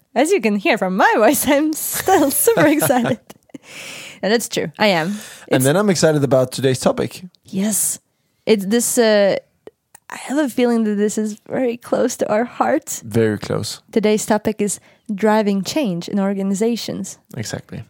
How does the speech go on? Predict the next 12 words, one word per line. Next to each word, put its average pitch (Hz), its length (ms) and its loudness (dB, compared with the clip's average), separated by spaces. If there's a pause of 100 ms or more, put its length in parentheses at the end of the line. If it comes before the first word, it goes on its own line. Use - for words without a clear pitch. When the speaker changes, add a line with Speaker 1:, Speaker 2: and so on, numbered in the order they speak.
(320)
Speaker 1:
Driving 190 580 2
change. 180 600 -4 (440)
Sounds 202 320 0
so 185 440 2 (840)
powerful. 214 640 4 (380)
Speaker 2:
Sounds 123 320 -2
so 123 180 2
Hyper 120 360 4
Island. 120 400 2 (280)
Speaker 1:
Oof. 359 380 0 (540)
Hyper 226 300 0
Island, 208 300 2